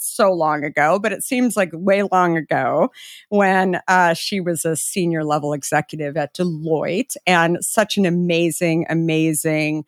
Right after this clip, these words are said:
uh, human and executive. And now she's written an absolutely terrific book, which, by the way, I have right here, The Perfect Story, in case you're watching this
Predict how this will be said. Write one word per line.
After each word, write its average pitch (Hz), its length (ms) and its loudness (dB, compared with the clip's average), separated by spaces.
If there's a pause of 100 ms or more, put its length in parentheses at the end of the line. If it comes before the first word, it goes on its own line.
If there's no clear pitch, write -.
(380)
uh, 160 440 2
human 240 800 2 (120)
and 170 500 0
executive. 185 960 2 (140)
And 170 500 0
now 160 220 2
she's 156 300 -6
written 151 340 -2 (100)
an 156 240 -2
absolutely 151 880 -2 (300)
terrific 208 760 -2 (100)
book, 165 260 0
which, 175 280 -6
by 151 180 2
the 147 100 -6
way, 143 520 -2
I 160 220 4
have 151 360 2
right 151 260 2
here, 160 320 0
The 185 120 0
Perfect - 360 -2
Story, 160 360 -4
in 170 100 0
case 147 240 0
you're 147 100 -4
watching 151 380 0
this 147 180 -4